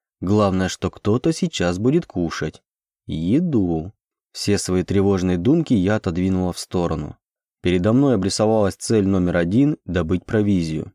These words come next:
«Фав, ты где?» За наспех сложенной из досок и чурок лавкой проглядывалось нечто огромное.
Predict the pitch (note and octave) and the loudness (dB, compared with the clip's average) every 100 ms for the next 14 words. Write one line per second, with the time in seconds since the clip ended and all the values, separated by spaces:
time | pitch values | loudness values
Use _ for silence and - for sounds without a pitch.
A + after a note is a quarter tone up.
0 | _ _ _ - B2 A2+ F#2 - C#3 D3+ | _ _ _ -2 2 4 2 0 0 4
1 | D#3+ G#2 E2 - _ _ _ _ _ - | 4 4 0 -8 _ _ _ _ _ -10
2 | F2 F#2 G#2 G2+ - F2 - G#2+ G#2 F2+ | -2 0 2 0 -2 -6 -2 0 2 0
3 | E2+ - F#2+ F#2+ G#2 - E2+ G2 - G#2 | -2 -2 -2 0 -2 -2 -4 -4 0 -2
4 | F2 F#2+ A#2+ B2+ - D2+ - _ _ E2 | 0 0 0 0 -6 -10 -14 _ _ -6
5 | F2+ A2+ C#3+ C#3+ A#2+ F#2 F2+ - G2 G2 | -2 0 2 2 0 -2 -4 0 0 2
6 | G2+ G2 E2+ D2+ | 0 0 -2 -6